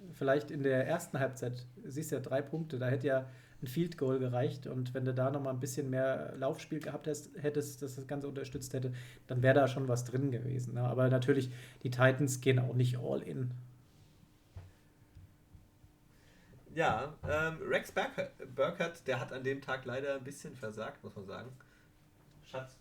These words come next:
Speaker 2: du darfst ruhig einfach reinkommen. <laughs>
Speaker 1: Oh,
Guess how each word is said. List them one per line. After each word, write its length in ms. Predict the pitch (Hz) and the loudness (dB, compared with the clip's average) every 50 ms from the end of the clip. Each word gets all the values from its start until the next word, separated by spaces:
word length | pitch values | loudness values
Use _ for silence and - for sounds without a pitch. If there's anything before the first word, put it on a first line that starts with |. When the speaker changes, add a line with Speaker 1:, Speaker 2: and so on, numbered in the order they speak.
| _ _ | _ _
Speaker 2:
du 60 | 123 | -12
darfst 280 | 123 117 113 - - 120 | -10 -10 -10 -10 -10 -12
ruhig 220 | 120 120 - - | -14 -14 -12 -14
einfach 200 | 123 - - 113 - - | -18 -18 -18 -18 -16 -16
reinkommen. 360 | 95 98 101 - - 104 107 - - _ _ _ _ _ - - - - - _ _ _ _ _ _ _ _ _ _ | -16 -16 -16 -18 -20 -20 -20 -20 -20 _ _ _ _ _ -20 -20 -20 -20 -20 _ _ _ _ _ _ _ _ _ _
<laughs> 120 | 170 - - - - 127 - - _ _ _ - - - _ _ - 135 - - - - - - - - - - - - - 247 - - | -12 -12 -10 -14 -16 -18 -18 -20 _ _ _ -20 -20 -20 _ _ -16 -16 -14 -12 -14 -14 -14 -18 -20 -20 -20 -20 -16 -14 -14 -14 -10 2
Speaker 1:
Oh, 260 | 160 151 147 147 147 | 6 8 8 8 8